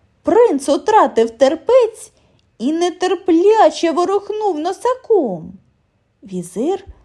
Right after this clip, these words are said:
урвав на півслові. «Так, вельми ласий», —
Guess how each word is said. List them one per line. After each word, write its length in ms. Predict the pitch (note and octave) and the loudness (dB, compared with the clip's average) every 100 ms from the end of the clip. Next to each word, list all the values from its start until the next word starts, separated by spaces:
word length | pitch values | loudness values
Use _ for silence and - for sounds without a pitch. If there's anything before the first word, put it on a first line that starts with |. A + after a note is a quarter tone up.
| _ _ - | _ _ -10
урвав 580 | F3+ D#3+ E3+ C4 D4+ | -10 -8 -6 -4 -4
на 140 | A3+ B3+ | -4 -4
півслові. 1040 | C4+ D4 - D4+ D4+ A#3 E3+ E3 E3+ F3+ _ _ _ _ _ _ | -6 -8 -10 -8 -4 -4 -6 -12 -16 -20 _ _ _ _ _ _
«Так, 640 | - B4 B3+ C4+ D#4+ - _ _ _ _ | -4 0 0 0 -2 -8 _ _ _ _
вельми 640 | G#4+ C5+ G4 A3 A3 C#4+ | -2 0 0 -2 -6 -6
ласий», — 840 | G#4+ A#4 F4 G3 - - F3+ E3 | -2 -2 -2 -6 -10 -16 -16 -16